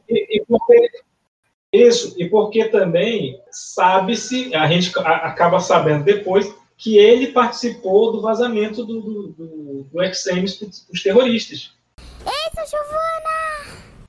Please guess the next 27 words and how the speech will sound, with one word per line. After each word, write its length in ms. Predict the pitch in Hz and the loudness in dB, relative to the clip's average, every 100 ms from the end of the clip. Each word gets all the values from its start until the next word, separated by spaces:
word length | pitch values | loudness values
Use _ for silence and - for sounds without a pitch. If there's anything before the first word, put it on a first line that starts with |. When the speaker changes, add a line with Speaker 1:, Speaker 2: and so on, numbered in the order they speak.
| _ - | _ -6
Speaker 1:
Só 200 | - 170 | 0 2
que 100 | 175 | 4
aí, 480 | 196 190 240 233 - - | 2 2 0 0 -8 2
é, 160 | 160 156 | 6 6
porque 280 | 170 165 185 | 4 0 2
tá 140 | 202 | 4
rolando, 640 | 220 208 208 269 208 180 - | 6 6 6 2 0 -2 -6
no 180 | 160 196 | -4 0
meio 200 | 180 247 226 | 2 2 0
disso 320 | 214 - 180 | -4 -4 -4
tudo, 180 | 220 214 | -6 -2
tá 100 | 208 | -2
rolando 360 | 226 226 202 | 0 0 2
a 60 | 214 | 0
investigação 760 | 214 220 240 240 277 - 226 220 | 0 -2 -2 -2 -2 -4 -4 -4
pra 80 | |
saber 320 | 185 185 180 - | -6 -6 -6 -4
como 220 | 180 196 | -6 -6
que, 240 | 247 240 | -8 -12
que 160 | - 214 | -12 -8
o, 340 | 208 196 - - | -4 -6 -8 -14
que 140 | 180 | -10
o 180 | 180 170 | -6 -4
Extremis 460 | 175 - 170 175 - | -6 -6 -6 -6 -4
saiu 260 | 214 208 | -2 0
do 80 | 196 | 0
laboratório. 580 | 208 208 233 - 143 | 2 2 2 2 2